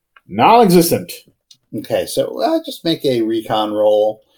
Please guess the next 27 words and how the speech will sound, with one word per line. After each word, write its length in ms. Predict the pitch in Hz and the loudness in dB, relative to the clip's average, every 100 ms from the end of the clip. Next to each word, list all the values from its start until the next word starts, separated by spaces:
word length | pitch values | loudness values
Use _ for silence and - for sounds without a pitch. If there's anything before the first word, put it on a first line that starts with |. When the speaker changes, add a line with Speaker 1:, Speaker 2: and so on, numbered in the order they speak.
| _ _ _ | _ _ _
Speaker 2:
Um, 760 | 107 107 107 107 107 107 104 101 | -10 -6 -4 -2 -2 -4 -6 -12
you're 260 | 107 110 120 | -14 -8 -8
gonna 120 | 104 | -6
have 220 | 117 107 | -4 -4
a 180 | 104 101 | -4 -6
minus 460 | 98 98 104 101 - | -6 -6 -4 -6 -6
four 400 | - 101 101 95 | -2 0 0 -4
'cause 260 | - 87 | -8 -8
you're 100 | 104 | -8
not, 420 | 98 95 98 98 _ _ _ _ - - - | -6 -4 -4 -4 _ _ _ _ -20 -18 -10
um, 540 | 101 98 - - - _ - - - _ _ _ - _ _ _ _ _ _ _ _ _ - - | -6 -6 -8 -10 -18 _ -20 -20 -20 _ _ _ -20 _ _ _ _ _ _ _ _ _ -16 -10
not 180 | 117 - | -8 -8
very 240 | 110 95 85 | -6 -8 -8
good. 480 | 85 104 98 98 - - - _ _ | -6 0 0 0 -6 -20 -20 _ _
Um, 400 | 117 110 104 - - | -10 -8 -8 -12 -10
also, 540 | 123 135 127 123 120 113 | -4 -2 -2 -4 -4 -6
there's 220 | 110 104 - | -8 -8 -6
going 320 | 117 117 110 | -8 -6 -8
to 100 | 117 | -8
be, 460 | 104 107 107 104 - _ _ _ | -6 -6 -4 -8 -12 _ _ _
um, 520 | 110 101 101 98 92 - _ _ _ - | -10 -8 -8 -10 -14 -20 _ _ _ -10
well, 180 | 120 | -4
you 120 | 117 131 | -2 0
won't 160 | 151 | 0
get 140 | 143 110 | 0 -2
a 40 | |
penalty 520 | - 151 - - 107 | -4 -6 -8 -10 -12